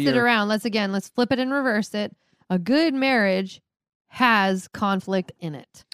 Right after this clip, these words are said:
Speaker 1: A good marriage has conflict and is resolved constructively and
Speaker 2: Mm-hmm.
Speaker 1: helpfully.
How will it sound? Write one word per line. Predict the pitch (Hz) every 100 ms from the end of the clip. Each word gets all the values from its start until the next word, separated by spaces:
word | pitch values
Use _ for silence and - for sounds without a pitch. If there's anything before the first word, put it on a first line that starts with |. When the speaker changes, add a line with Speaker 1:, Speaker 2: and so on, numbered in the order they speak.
| _ _
Speaker 1:
A | 147
good | 131 170 220
marriage | 202 202 156 143 131 - -
has | 175 170
conflict | - 185 175 - 131 - -
and | 151
is | 151 135
resolved | 139 127 170 135 123 120 123 _ _ _ _ _ _ _
constructively | - 127 - 156 - 120 113 113 -
and | 180
Speaker 2:
Mm-hmm. | 156
Speaker 1:
helpfully. | 165 147 - 117 113